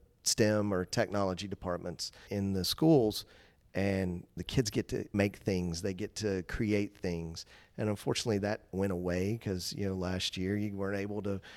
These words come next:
have visitors in or, or anything like that. So hopefully we're getting back to that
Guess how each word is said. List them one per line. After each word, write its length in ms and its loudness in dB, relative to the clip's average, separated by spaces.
have 220 0
visitors 580 -4
in 320 -2
or, 240 0
or 340 0
anything 400 0
like 200 -2
that. 180 2
So 160 0
hopefully 500 0
we're 120 0
getting 420 2
back 320 0
to 140 -2
that 340 2